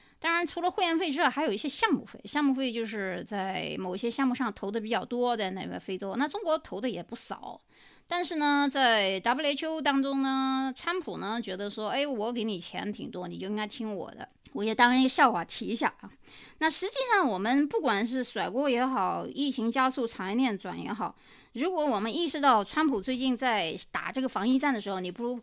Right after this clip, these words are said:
把他认识为是在打一场自-，为自己的选举而战的战斗。因为如果你们懂得日-，美国的这个选举重要性的话，你有没有发现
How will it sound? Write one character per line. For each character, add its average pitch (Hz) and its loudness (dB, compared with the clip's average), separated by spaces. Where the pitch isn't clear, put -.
把 160 -8
他 214 -6
认 214 0
识 - -8
为 175 -8
是 180 -10
在 185 -8
打 - -10
一 202 -10
场 - -14
自-， 240 -8
为 202 -4
自 220 -10
己 190 -8
的 202 -12
选 214 -2
举 269 -4
而 196 -6
战 202 -4
的 - -8
战 202 -4
斗。 185 -6
因 330 4
为 370 2
如 349 0
果 254 4
你 226 -6
们 269 -2
懂 196 -4
得 180 0
日-， 175 -8
美 196 0
国 196 -4
的 269 -2
这 262 -10
个 285 0
选 247 2
举 185 -4
重 302 0
要 277 6
性 269 2
的 269 4
话， 269 4
你 202 0
有 185 -4
没 208 -2
有 233 -6
发 240 0
现 240 -2